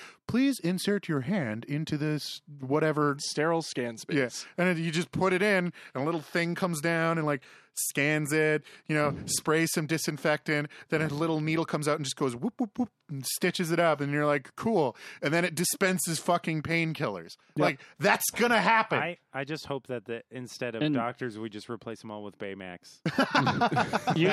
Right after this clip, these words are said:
Speaker 4: you can't lie to the computer either.
Speaker 1: No. Like, eh, well, and that, that, like, you know, with shit like, like, Baymax is, eh, like, now that it can apparently scan faces and understand genetic bullshit attached to markers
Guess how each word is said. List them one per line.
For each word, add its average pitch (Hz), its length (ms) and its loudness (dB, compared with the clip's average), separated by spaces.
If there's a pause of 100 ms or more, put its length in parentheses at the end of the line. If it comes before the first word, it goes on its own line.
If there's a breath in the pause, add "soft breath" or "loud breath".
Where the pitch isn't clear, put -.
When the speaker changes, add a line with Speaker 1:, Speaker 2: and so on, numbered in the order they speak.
(100)
Speaker 4:
you 190 100 4
can't 202 380 2
lie 156 300 6
to 175 60 4
the 147 100 2
computer 135 480 4
either. 117 380 4
Speaker 1:
No. 240 600 4 (520 soft breath)
Like, 214 200 2
eh, 190 300 -2 (120)
well, 202 240 2
and 196 120 0
that, 190 180 -2
that, 190 220 -2
like, 180 220 -2 (300)
you 160 140 0
know, 139 320 0
with 147 360 2
shit - 360 0
like, 143 200 0 (140 loud breath)
like, 139 160 -2
Baymax 170 540 2
is, 143 240 -2
eh, 139 140 -6
like, 127 300 -2
now 127 460 4
that 123 160 2
it 120 100 0
can 127 120 -2
apparently 127 480 -2
scan 127 420 -2
faces 123 500 0
and 120 160 -4
understand 120 720 -2 (360 loud breath)
genetic 117 500 0
bullshit 131 540 0
attached 127 520 -2
to 147 120 -2
markers 120 720 0